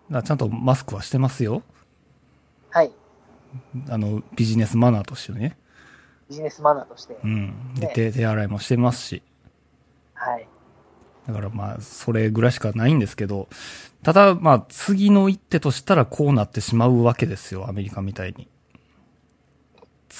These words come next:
Speaker 1: 辛いと思うな。いや、俺も不安やもんな。週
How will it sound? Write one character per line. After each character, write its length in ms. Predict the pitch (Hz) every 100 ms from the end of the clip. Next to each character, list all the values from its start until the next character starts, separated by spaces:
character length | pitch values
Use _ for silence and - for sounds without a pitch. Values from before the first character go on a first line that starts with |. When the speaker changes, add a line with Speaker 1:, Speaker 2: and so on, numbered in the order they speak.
| - -
Speaker 1:
辛 240 | 120 104
い 100 | 101
と 160 | - 107
思 300 | 104 104 104
う 40 |
な。 420 | 101 101 101 101 101
い 80 |
や、 140 | 104 98
俺 240 | 107 120
も 120 | 120
不 260 | 113 - 120
安 180 | 120 139
や 160 | 170
も 120 | 135 110
ん 60 |
な。 120 | 104
週 260 | 107 - 220